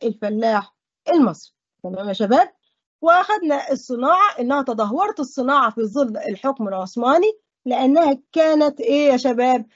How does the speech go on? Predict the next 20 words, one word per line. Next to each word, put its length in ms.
صناعة 680
يدوية، 920
صناعة 360
يدوية 460
بسيطة، 420
لم 200
تصل 300
إلى 240
الآلية. 720
ولذلك 440
إحنا 160
بنقول 340
المجتمع 540
المصري 480
في 100
ذلك 340
الوقت، 420
في 60
هذه 240
الحقبة، 500